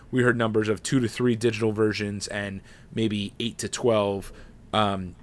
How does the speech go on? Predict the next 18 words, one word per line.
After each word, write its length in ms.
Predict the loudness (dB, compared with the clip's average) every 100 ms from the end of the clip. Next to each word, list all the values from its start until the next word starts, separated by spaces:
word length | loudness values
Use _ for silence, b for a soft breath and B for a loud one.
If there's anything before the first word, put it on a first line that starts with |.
| -20 -16 0
disc 360 | 2 4 2 -8 -18 -20 -20 -20 -20 -12
drive 640 | 0 4 4 4 -2 -8 -16
versions. 680 | -6 -4 -4 -6 -12 -10 -12 B B -8
So, 500 | 0 4 4 2 -2 b b b 4
anyway, 340 | 8 8 6
fast 300 | 6 2 6
forward 200 | 8 8
to 100 | 8
eleven 240 | 6 6
o'clock 260 | 4 2 2
this 240 | 0 0
morning, 440 | 4 2 2 -2 -8 B B -2
and 480 | 2 4 2 0 -2
we 220 | 0 2
are 180 | 4 4
in 280 | 2 -2
the 40 | -2
middle, 680 | 2 4 6 6 4 2